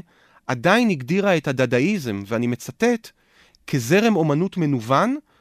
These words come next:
מהתקופה שלאחר מלחמת העולם הראשונה". ודוגמה שלישית למילה שמזוהה עם הנאציזם, אבקווירונג.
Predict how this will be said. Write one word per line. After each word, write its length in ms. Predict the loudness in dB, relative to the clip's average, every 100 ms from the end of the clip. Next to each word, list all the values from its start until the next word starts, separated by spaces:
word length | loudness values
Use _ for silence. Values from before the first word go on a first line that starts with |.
| _ -4
מהתקופה 560 | -4 -4 -8 2 2
שלאחר 480 | 2 0 2 2 2
מלחמת 440 | 2 0 0 0
העולם 320 | 0 0 0 -2
הראשונה". 420 | -4 -8 -8 -8 -12 _ _ _ _ _ _ _ _ _ _ _ _ _
ודוגמה 400 | -2 0 2 2
שלישית 480 | 0 -4 -4 -4 -2
למילה 460 | -2 0 0 0 -2 -8 _ _ _
שמזוהה 520 | -4 -2 0 2 2
עם 140 | 2 -2
הנאציזם, 640 | -4 -6 -6 -4 -4 -4 -10 _ _ -6
אבקווירונג. 760 | -4 0 2 2 2 -2 -6